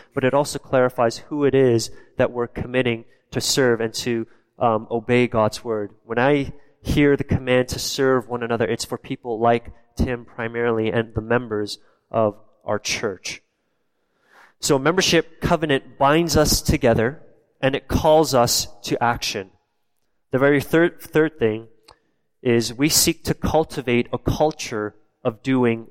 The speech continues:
good works. Now, I love this little phrase by Ed Welch used in his book, Side by Side. He says,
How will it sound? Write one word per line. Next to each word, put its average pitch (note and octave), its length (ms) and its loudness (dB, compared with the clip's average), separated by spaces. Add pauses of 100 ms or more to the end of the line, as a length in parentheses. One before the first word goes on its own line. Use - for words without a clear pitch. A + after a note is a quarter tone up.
(140)
good A#2 220 2
works. A2 540 -2 (1160)
Now, C3 140 4
I - 20 6
love E3+ 180 4
this E3+ 160 0
little D3 180 2
phrase D3+ 440 2
by A#2 320 2
Ed B2 220 0
Welch B2 360 0
used B2 280 -6
in A#2+ 80 -2
his A2+ 120 -2
book, A#2+ 400 0
Side B2 320 2
by A2 140 2
Side. A2+ 500 2 (560)
He C3+ 100 0
says, C3+ 540 2